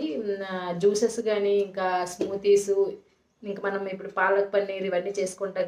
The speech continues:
కదా, ఆ మసాలాలైనా చాలా తొందరగా, చాలా స్మూతీగా అవుతాయి. ఇందులో అయితే చాలా బాగుంటది. మాకు తెలిసిన వాళ్ళు చెప్తే, ఇంక మా వారైతే నాకు సర్ప్రైజ్గా న్యూ ఇయర్‌కి అయితే బుక్ చేశారు. చాలా బాగుంది. ఇందులో అయితే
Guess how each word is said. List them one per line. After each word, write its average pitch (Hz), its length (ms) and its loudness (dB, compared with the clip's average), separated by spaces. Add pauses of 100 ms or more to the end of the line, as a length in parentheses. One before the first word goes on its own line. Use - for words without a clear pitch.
కదా, 180 200 -4
ఆ 202 100 -2 (100)
మసాలాలైనా 180 800 -2 (100)
చాలా 175 340 0 (380)
తొందరగా, 208 500 0 (120)
చాలా 185 240 0 (680)
స్మూతీగా 220 600 2
అవుతాయి. 185 480 0
ఇందులో 180 280 -2
అయితే 170 340 2 (200)
చాలా 175 240 2 (100)
బాగుంటది. 180 640 -4 (380)
మాకు 196 200 0
తెలిసిన 208 320 0
వాళ్ళు 208 280 0
చెప్తే, 190 300 -2 (100)
ఇంక - 200 -6
మా 185 120 -2
వారైతే 190 420 -4
నాకు 202 180 -6
సర్ప్రైజ్గా 190 600 -2 (120)
న్యూ 190 180 -6
ఇయర్‌కి 196 240 -2
అయితే 185 140 -2 (100)
బుక్ 170 220 -8
చేశారు. 185 540 2 (1080)
చాలా 180 340 2
బాగుంది. 185 420 0 (1800)
ఇందులో 214 260 2
అయితే 208 260 4